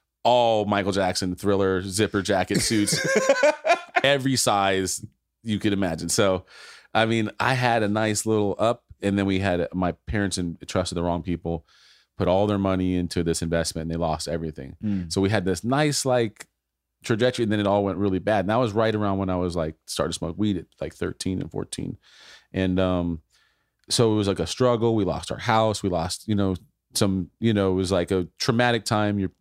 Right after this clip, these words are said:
Speaker 1: you know, parents fight when there's financial
Speaker 2: Yeah, of
Speaker 1: issues.
Speaker 2: course.
Speaker 1: And, um, so it was, like, it was a really weird,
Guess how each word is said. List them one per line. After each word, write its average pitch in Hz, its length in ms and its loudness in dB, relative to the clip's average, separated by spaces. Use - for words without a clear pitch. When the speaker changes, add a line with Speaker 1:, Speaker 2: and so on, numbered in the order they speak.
Speaker 1:
you 113 100 0
know, 95 100 0
parents 113 300 0
fight 101 280 0
when 101 100 0
there's 101 120 0
financial 104 560 0
Speaker 2:
Yeah, 127 80 2
of 156 40 2
Speaker 1:
issues. - 200 0
Speaker 2:
course. 170 440 -2
Speaker 1:
And, 95 280 0
um, 85 460 -2
so 107 220 -2
it 101 40 2
was, 95 180 -2
like, 87 320 -2
it 120 80 2
was 120 120 4
a 117 60 2
really 131 300 2
weird, 113 500 0